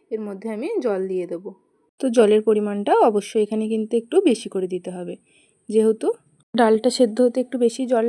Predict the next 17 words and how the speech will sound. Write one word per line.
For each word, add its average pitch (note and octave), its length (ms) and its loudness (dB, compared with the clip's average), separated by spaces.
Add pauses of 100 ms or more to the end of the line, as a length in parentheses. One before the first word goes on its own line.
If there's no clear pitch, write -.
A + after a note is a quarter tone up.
লাগবে, G#3+ 260 -2 (400)
আর A3+ 140 -4
ডালটা G#3 260 -2
সেদ্ধ G#3+ 300 -2
হয়ে A3 140 2
যখন A3 260 -2
গলে A3 220 2
যাবে, A3+ 260 0
তখন G#3 260 -2
কিন্তু G#3+ 220 -6
গ্রেভিটা G#3+ 380 0
ঘন G3 180 -4 (120)
হয়ে F3 120 -6
যাবে, F3+ 220 -12 (480)
তাই A#3+ 160 0 (140)
সেরকম A3+ 400 -2
পরিমাণ G#3+ 320 -2